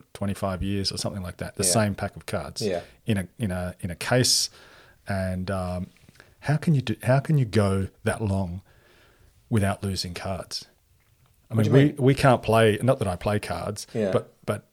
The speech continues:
Speaker 1: our boys, we must have twenty decks of cards, and they're all mixed up.
Speaker 2: Oh,
Speaker 1: And they're,
Speaker 2: okay,
Speaker 1: you know,
Speaker 2: lost.
Speaker 1: how do you not lose cards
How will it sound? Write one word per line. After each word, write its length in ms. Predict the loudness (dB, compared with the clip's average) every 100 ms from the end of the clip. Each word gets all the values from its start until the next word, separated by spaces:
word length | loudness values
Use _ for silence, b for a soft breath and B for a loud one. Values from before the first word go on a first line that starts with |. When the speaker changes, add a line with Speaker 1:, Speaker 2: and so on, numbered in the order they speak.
| 2
Speaker 1:
our 160 | 4
boys, 600 | 4 4 2 0 -4 -6 -8 _ _ _ _ -18 -14 -14
we 160 | -2 2
must 220 | 2 2
have 140 | 0 -4
twenty 260 | -2 -2 0
decks 240 | -2 -6
of 80 | -8
cards, 400 | -4 -2 -2 -4
and 80 | -8
they're 80 | -8
all 80 | -6
mixed 300 | -8 -8 -6
up. 220 | -4 0
Speaker 2:
Oh, 180 | 4 4
Speaker 1:
And 100 | 4
they're, 120 | 0
Speaker 2:
okay, 80 | 0
Speaker 1:
you 60 | 0
know, 60 | -2
Speaker 2:
lost. 300 | -2 -12 -4
Speaker 1:
how 180 | 4 6
do 60 | 6
you 80 |
not 360 | 4 4 2 0
lose 480 | 0 0 0 -4 -6
cards 680 | -2 -2 -2 -4 -12 -14